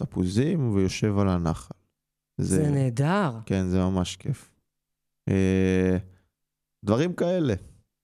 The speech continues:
Speaker 1: כאילו, אני מוצא דרכים להעסיק את עצמי.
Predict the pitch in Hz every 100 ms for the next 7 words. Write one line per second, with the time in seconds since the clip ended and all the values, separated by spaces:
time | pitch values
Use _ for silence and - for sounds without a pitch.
0 | _ _ _ _ _ - 127 139 143 139
1 | 143 - 170 165 151 135 120 101 - 110
2 | - 98 - 98 90